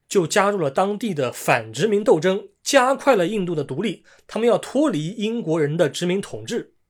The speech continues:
而日军也利用了这么一点，一直牢牢地把握着战场的情报优势。虽然第二十五军的总司令山下奉文用七十天时间拿下马来半岛，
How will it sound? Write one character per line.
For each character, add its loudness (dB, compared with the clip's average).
而 6
日 4
军 -4
也 2
利 4
用 2
了 -4
这 -4
么 -2
一 -6
点， -8
一 0
直 8
牢 6
牢 6
地 6
把 0
握 2
着 -4
战 4
场 -12
的 -10
情 -10
报 2
优 -2
势。 -10
虽 0
然 2
第 -2
二 0
十 -8
五 -8
军 -6
的 -2
总 -10
司 -6
令 -4
山 -2
下 2
奉 -2
文 -6
用 2
七 0
十 -2
天 0
时 -6
间 0
拿 -2
下 -2
马 -4
来 -2
半 -2
岛， -8